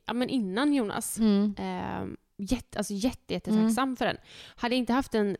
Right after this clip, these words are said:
Speaker 1: tiden så hade jag kanske inte varit lika tacksam för tiden jag har nu.
Speaker 2: Nej, jag förstår.
Speaker 1: Alltså,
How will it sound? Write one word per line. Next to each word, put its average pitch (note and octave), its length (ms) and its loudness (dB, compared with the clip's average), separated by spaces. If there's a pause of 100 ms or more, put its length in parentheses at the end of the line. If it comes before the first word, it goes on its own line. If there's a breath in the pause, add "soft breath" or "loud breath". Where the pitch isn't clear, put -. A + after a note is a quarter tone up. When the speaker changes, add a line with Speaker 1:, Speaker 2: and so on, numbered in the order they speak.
Speaker 1:
tiden F#3 240 0
så G3 100 -4
hade G3 140 0
jag G3 100 0
kanske G3 200 -4
inte G3 140 -4
varit G3 80 -2
lika F#3+ 220 -2
tacksam F#3+ 320 -4
för F3+ 80 -10
tiden F#3 240 0
jag F#3 100 2
har F#3+ 120 2
nu. A#3 320 4 (180)
Speaker 2:
Nej, G#3 180 4
jag G#3 80 2
förstår. - 200 0
Speaker 1:
Alltså, A3 140 4